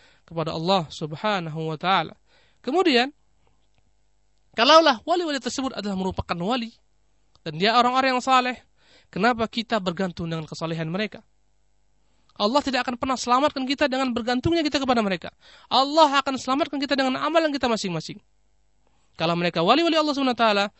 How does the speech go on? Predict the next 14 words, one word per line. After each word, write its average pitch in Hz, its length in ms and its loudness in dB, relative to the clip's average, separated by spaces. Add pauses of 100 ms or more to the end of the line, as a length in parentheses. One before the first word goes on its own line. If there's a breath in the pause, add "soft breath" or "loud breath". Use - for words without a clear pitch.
(160 soft breath)
dan 170 160 -8
mereka 220 300 0
Allah 196 100 0
selamatkan, 175 640 -4
Allah 165 240 -6
masukkan 180 320 -6
mereka 165 160 -8
ke 156 60 -10
dalam 160 100 -6
surganya, 196 480 2
rahmatnya, 220 560 -4 (320 soft breath)
maka - 240 -4
itu 240 160 -8
mereka. 277 320 -4